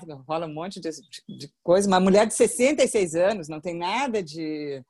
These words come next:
meia-idade, não é um romance, que eu digo, não é uma história amorosa nem nada, é a história da vida dela. É uma mulher muito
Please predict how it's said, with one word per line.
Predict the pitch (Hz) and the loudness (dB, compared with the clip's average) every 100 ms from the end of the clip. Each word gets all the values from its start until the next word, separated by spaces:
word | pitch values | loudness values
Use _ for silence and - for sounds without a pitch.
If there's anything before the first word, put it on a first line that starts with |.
| _ _ _ | _ _ _
meia-idade, | 156 156 139 151 180 190 160 160 | -4 -2 0 4 6 4 2 -4
não | 165 | -8
é | 165 | -8
um | 180 170 160 | -8 -10 -14
romance, | - 156 151 165 180 175 - 165 156 143 135 | -6 -6 -4 -4 -4 -6 -4 -2 0 -2 -4
que | 151 | -6
eu | |
digo, | 135 156 147 139 | -6 -8 -8 -6
não | |
é | 151 | -6
uma | 165 | -4
história | - 170 | -2 0
amorosa | 160 156 147 175 185 170 156 | 0 0 2 4 2 0 -8
nem | 156 | -10
nada, | 156 175 190 | -8 -8 -6
é | 196 | -8
a | |
história | 202 - 285 311 - _ - | -8 -10 -10 -10 -14 _ -4
da | 233 | -2
vida | 185 240 247 | -2 -2 -4
dela. | 202 208 214 254 - - _ | -2 -2 -2 -4 -10 -20 _
É | 262 | -2
uma | 285 | 0
mulher | 254 240 | 2 2
muito | 226 226 269 320 359 - 370 | 2 0 0 0 -4 -6 -6